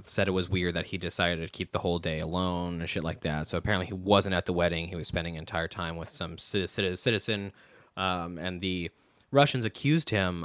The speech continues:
of receiving a U S B drive containing a bunch of la-, uh, names and addresses of a bunch of, uh, personnel that worked at a classified, uh, facility. Uh, when the lawyers,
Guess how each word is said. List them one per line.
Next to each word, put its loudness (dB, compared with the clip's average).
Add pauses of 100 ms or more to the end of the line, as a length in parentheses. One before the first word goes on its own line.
of 2
receiving 0
a -2
U -2
S -2
B -2
drive 0
containing -2
a 0
bunch -2
of -6
la-, 2
uh, 4
names 4
and -4
addresses 0
of -4
a -10
bunch -6
of, -6
uh, -4 (640)
personnel 4
that 2
worked 0
at -2
a -4
classified, 0
uh, -4
facility. 2 (480)
Uh, 6
when 6
the 2
lawyers, 8